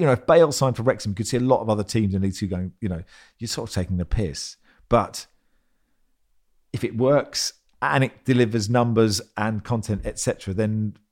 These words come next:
it's just annoying for everyone else 'cause they're not doing it, right?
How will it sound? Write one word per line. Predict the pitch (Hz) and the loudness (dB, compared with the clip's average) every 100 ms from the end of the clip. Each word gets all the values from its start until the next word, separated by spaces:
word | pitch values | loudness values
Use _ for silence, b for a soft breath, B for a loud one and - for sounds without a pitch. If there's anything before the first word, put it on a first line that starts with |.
| _ _ _ _ _ _ _ | _ _ _ _ _ _ _
it's | 139 - | -6 -2
just | 139 - | 0 4
annoying | 131 131 127 | 6 6 6
for | 139 | 6
everyone | 123 135 | 6 6
else | 135 | 4
'cause | - 120 | 4 4
they're | 139 | 6
not | 135 131 | 4 2
doing | 160 151 85 | -2 -2 -6
it, | - | -8
right? | 85 117 | -14 -16